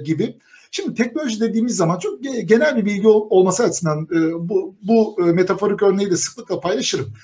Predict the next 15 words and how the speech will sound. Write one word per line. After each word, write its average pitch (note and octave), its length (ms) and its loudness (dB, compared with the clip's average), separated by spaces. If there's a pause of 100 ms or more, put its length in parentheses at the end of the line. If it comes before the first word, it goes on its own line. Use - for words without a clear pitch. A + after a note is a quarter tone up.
(340)
Aslında E4 200 2
bizim C#4+ 320 -2
yeni E3 300 2
nesil E3 300 -2
bu D3 100 -6
televizyonlar F#3+ 720 -2
dediğimiz D#3+ 360 -4
televizyonlarda F3 840 -2
üç C#4+ 500 -2
ana G3 540 4
parça F3+ 380 4
vardır. C#3 300 0
Bizim E3 220 2
komponent F3+ 600 0
dediğimiz. B2 460 -4